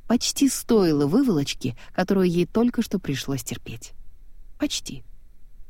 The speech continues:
Но неважно, что баронесса говорит Эстелле и как она с ней обращается.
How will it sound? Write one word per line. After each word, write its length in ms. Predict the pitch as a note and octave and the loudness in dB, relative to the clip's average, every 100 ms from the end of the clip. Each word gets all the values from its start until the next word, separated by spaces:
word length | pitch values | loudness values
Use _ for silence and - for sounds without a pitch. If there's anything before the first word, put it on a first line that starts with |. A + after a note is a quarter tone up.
| - - - - - - | -16 -16 -18 -16 -16 0
Но 120 | G3+ G#3 | 4 6
неважно, 460 | G3+ G#3+ A3 E3 | 6 4 2 2
что 160 | D3+ D3+ | 0 0
баронесса 520 | C#3 D3 D#3 A#3+ - | 2 2 2 2 -2
говорит 400 | D3 C#3+ D#3 - | -2 0 0 0
Эстелле 500 | B2+ - A3+ F3 A#2 - - | -4 0 2 2 0 -8 -8
и 80 | - | -6
как 240 | - F#3 - | -2 0 2
она 200 | D3+ D#3 | 2 0
с 120 | - | 2
ней 140 | D3+ | 0
обращается. 840 | C#3+ C#3+ B2+ - B2 A#2+ - - | 0 -2 -2 -4 -4 -8 -10 -10